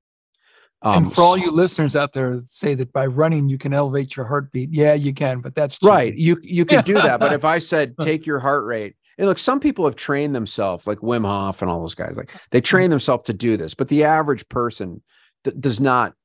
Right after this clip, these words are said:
Speaker 1: they can't just take their heart rate from sixty to, to one fifty just sitting there. You could
Speaker 2: No.
Speaker 1: try to think about something that's distressing,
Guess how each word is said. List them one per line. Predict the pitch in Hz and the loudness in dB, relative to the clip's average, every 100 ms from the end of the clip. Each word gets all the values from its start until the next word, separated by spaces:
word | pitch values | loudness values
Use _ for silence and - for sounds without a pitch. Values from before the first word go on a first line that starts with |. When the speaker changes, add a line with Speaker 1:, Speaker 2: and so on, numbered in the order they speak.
| _ | _
Speaker 1:
they | 147 131 | -4 -4
can't | - 151 143 | -2 -4 -2
just | 123 - - | -8 -12 -6
take | 123 117 | -4 -2
their | 104 | 0
heart | 120 92 | 0 0
rate | 104 101 | -4 -6
from | - 98 | -6 -8
sixty | - - 127 - - 107 98 95 _ - _ | -6 -2 -2 -2 -4 -4 -4 -6 _ -20 _
to, | 123 - - | -4 -2 0
to | 127 | 0
one | 113 113 104 | 2 0 -2
fifty | - 151 - 101 90 | 0 -2 -2 -8 -4
just | 104 - | -6 -4
sitting | - 156 95 | -2 0 -2
there. | - - _ _ _ _ | -8 -18 _ _ _ _
You | 127 | -4
could | 139 143 | -2 -2
Speaker 2:
No. | 165 | 2
Speaker 1:
try | 135 135 | 2 2
to | 107 | -4
think | - 151 165 | 0 0 2
about | 151 104 - | 0 0 -2
something | 113 101 101 | -6 -4 -6
that's | 95 - | -8 -12
distressing, | - 82 - 160 165 - 73 - | -12 -10 0 2 2 -2 -8 -10